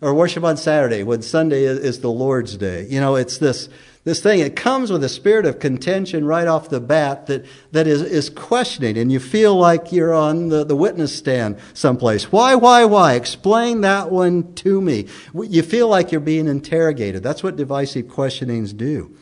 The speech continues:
And it's been my experience the most difficult and divisive people are great at asking questions that have no good answers. You ever heard that? "Are you naive or just plain stupid?" <laughs> Which, you know, which, which, which one is? It's gotta be one or the other.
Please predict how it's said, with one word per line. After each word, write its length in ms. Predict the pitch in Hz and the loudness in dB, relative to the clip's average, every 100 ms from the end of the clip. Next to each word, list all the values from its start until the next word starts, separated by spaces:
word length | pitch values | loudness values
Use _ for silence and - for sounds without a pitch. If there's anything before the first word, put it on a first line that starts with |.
| _ _ _ _ _ | _ _ _ _ _
And 80 | 143 | -4
it's 80 | 143 | 2
been 180 | 180 170 | 4 6
my 160 | 190 | 6
experience 420 | 233 - 165 156 151 | 4 2 4 4 4
the 80 | |
most 260 | 143 131 123 | 2 2 2
difficult 640 | 147 226 254 247 208 220 | 0 0 -2 -2 -2 0
and 120 | 156 131 | -4 -4
divisive 580 | 123 147 190 196 202 | -2 0 0 0 -2
people 580 | 202 147 143 143 139 - - _ _ _ _ _ - | 0 -2 0 -2 -2 -6 -20 _ _ _ _ _ -4
are 160 | 143 117 | -2 0
great 320 | 110 160 202 | 2 4 4
at 80 | 180 | 2
asking 400 | 160 - 175 156 | 0 -2 -6 -4
questions 480 | 135 120 - 131 | -4 -4 -4 -8
that 100 | 123 | -6
have 160 | 117 110 | -8 -6
no 180 | 113 131 | -6 -6
good 220 | 127 123 | -8 -8
answers. 540 | 110 101 - 92 - _ _ - - - - - _ - | -8 -10 -14 -20 -20 _ _ -20 -20 -20 -20 -20 _ -8
You 120 | 117 | -2
ever 180 | 151 156 | 2 2
heard 220 | 147 147 | 2 2
that? 360 | 143 147 147 - - - _ - - | 2 0 -2 -12 -20 -20 _ -20 0
"Are 140 | 160 | 4
you 180 | 170 254 | 4 4
naive 540 | 277 247 208 196 202 180 | 4 6 6 4 0 -2
or 80 | |
just 240 | 147 165 - | -2 -4 -4
plain 260 | 165 151 | -2 -2
stupid?" 520 | 135 - 147 - - - _ - | -4 -4 -4 -6 -14 -18 _ -14
<laughs> 1400 | - - - - 208 180 165 - 190 - 180 143 165 147 | -8 0 2 2 2 2 0 -2 -4 -4 -8 -6 -10 -10
Which, 240 | - 196 - 190 | -10 -10 -10 -6
you 180 | 254 202 | -2 2
know, 300 | 160 143 - | 4 4 2
which, 160 | 226 220 | 2 6
which, 280 | 233 240 233 | 6 4 2
which 220 | 220 220 | -2 0
one 180 | 185 160 | 0 2
is? 220 | 131 170 | 2 0
It's 120 | 165 | 0
gotta 240 | 220 247 | 0 2
be 160 | 202 160 | 2 2
one 220 | 151 151 | 4 2
or 40 | 147 | 2
the 160 | 135 | 2
other. 340 | 143 110 101 | 2 2 -2